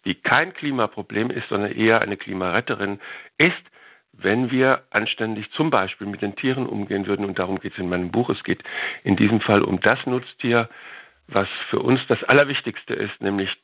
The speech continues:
das Rind, mit dem wir aufgewachsen sind, mit dem, auf dessen Rücken wir sozusagen unsere Kultur gegründet haben, weil ohne Rinder wären wir überhaupt nicht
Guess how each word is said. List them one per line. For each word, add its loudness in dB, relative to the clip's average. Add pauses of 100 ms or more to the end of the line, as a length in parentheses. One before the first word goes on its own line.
(140)
das -2 (140)
Rind, 0 (460)
mit -6
dem 2
wir 0
aufgewachsen 0
sind, 0
mit -4
dem, -2
auf -2
dessen -2
Rücken 2
wir 2
sozusagen -2
unsere 0
Kultur 4
gegründet 0
haben, -4
weil 0
ohne 0
Rinder 0 (400)
wären -4
wir -4
überhaupt -8
nicht -8